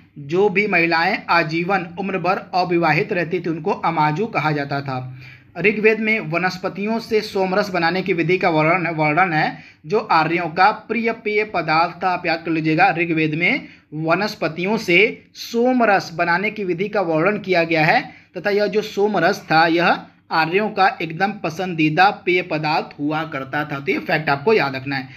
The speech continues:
तो यहाँ पे हमने <clears throat> सामाजिक वर्गीकरण को देख लिया है। अब हम देखेंगे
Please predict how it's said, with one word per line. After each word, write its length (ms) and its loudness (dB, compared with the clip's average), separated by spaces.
तो 60 2
यहाँ 160 6
पे 120 2
हमने 320 -2
<clears throat> 220 2
सामाजिक 640 0
वर्गीकरण 600 0
को 100 -4
देख 200 -2
लिया 160 4
है। 120 2
अब 180 0
हम 120 0
देखेंगे 460 0